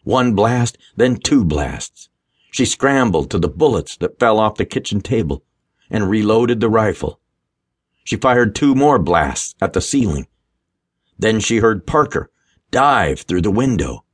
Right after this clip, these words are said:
He came up firing at Ford and stood propped up in the corner.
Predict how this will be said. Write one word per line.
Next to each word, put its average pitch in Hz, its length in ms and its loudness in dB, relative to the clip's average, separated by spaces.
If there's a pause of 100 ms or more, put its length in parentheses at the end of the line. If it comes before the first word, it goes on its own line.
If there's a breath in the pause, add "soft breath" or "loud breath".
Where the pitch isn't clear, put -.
(800)
He 127 100 0
came 143 240 0
up 139 260 -2
firing 120 520 2
at - 180 -8
Ford 95 380 0 (400)
and 98 100 -2
stood 104 380 0
propped 123 400 0
up 117 180 0
in 110 120 0
the 110 60 0
corner. 90 520 -4